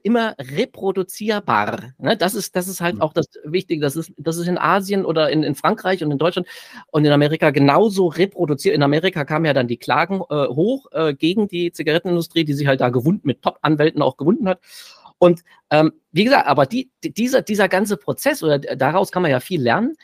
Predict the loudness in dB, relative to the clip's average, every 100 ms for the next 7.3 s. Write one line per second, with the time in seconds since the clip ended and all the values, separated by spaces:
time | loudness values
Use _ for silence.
0 | _ -20 _ 0 0 0 -6 -16 -2 0
1 | 0 -2 -2 0 2 2 0 0 0 -2
2 | 0 0 0 0 0 -2 -4 -10 _ _
3 | 0 0 2 2 4 2 0 -2 -2 -2
4 | -2 -4 -4 -4 -2 -4 -2 0 2 0
5 | -2 0 0 0 -2 -4 0 0 0 0
6 | 0 0 0 0 0 0 -2 -2 0 0
7 | 0 -2